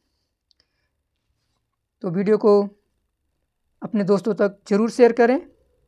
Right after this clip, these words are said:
और वीडियो को लाइक करें। जो लोग चैनल को सब्सक्राइब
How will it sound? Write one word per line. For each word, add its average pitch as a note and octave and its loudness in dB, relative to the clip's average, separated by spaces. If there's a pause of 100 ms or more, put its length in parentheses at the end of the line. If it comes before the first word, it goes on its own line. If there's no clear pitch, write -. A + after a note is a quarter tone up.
(1000)
और F#3 4 (300)
वीडियो F3+ -6
को F3 -8
लाइक G#3+ 0
करें। B3 2 (680)
जो G#3+ 4
लोग A3 2
चैनल G3+ -4
को F#3+ -4
सब्सक्राइब A3+ 0